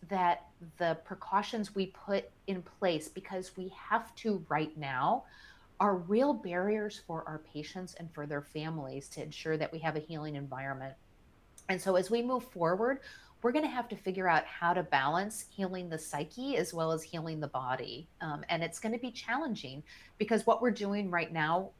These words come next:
works, and it's what we have to do when there's no treatment for a germ that you get. And it's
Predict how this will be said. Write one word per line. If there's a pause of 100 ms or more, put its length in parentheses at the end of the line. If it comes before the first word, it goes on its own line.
(120)
works,
and
it's
what
we
have
to
do
when
there's
no
treatment (100)
for
a
germ
that
you
get. (520)
And
it's